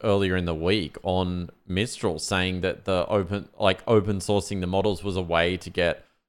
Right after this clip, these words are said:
a lot of developers on side and developer engagement over Open A I. So it seems like really this, this is just becoming a, a, or, or will become a viable,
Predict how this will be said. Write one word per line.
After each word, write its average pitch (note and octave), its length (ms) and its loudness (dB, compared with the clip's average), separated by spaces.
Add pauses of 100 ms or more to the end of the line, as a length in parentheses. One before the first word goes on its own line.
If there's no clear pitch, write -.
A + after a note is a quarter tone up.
(120)
a A2 80 0
lot F#2+ 240 4
of F2 320 0
developers F2+ 500 0
on F2 160 -4
side F2+ 320 4
and E2 100 -4
developer F2 480 -2
engagement E2+ 800 -2
over F#2 520 2
Open F#2 280 0
A F2 120 0
I. G2+ 220 2
So B2 140 -6
it B2+ 100 -4
seems E3+ 340 -2
like G#2+ 320 4 (720)
really A2 440 4
this, G2+ 320 -6 (100)
this G#2 200 -4
is A2+ 120 -8
just - 200 -8
becoming G2 640 -2
a, D#2+ 220 -2 (140)
a, G2 180 -2 (200)
or, G2+ 200 0
or G2+ 140 2
will A2 280 4
become F#2 340 0
a F2+ 80 0
viable, F2+ 640 4